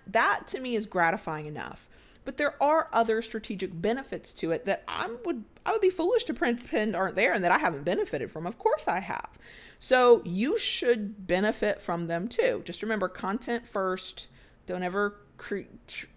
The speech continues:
please don't create things going, "Oh, clearly somebody will link to this," because that almost never works. Just create the content that is authentic to you. Um, the other thing that happens when you start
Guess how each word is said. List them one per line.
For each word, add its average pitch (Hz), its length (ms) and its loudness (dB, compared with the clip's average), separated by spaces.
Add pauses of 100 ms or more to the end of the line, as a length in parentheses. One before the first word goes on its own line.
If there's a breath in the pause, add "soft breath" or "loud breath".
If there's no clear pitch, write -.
(160)
please 277 200 -6
don't 233 220 -4
create 202 420 0
things 208 360 -4 (200)
going, 190 300 -2
"Oh, 180 320 0
clearly 440 400 4
somebody 302 340 0
will 240 120 0
link 381 200 -2
to 254 100 -8
this," 160 200 -2
because 208 200 -6
that 170 120 -2
almost 151 240 -8
never 95 160 -8
works. - 240 -8
Just - 180 -12
create 202 360 0
the 214 60 -8
content 202 400 -4
that 160 80 -2
is 156 120 -2
authentic 156 580 -6 (280)
to 165 120 -6
you. 151 160 -4 (800 loud breath)
Um, 220 420 2 (760)
the 196 120 0
other 233 140 4
thing 269 220 0
that - 140 0
happens 202 360 0
when 196 340 -2
you 190 440 -2
start - 580 -2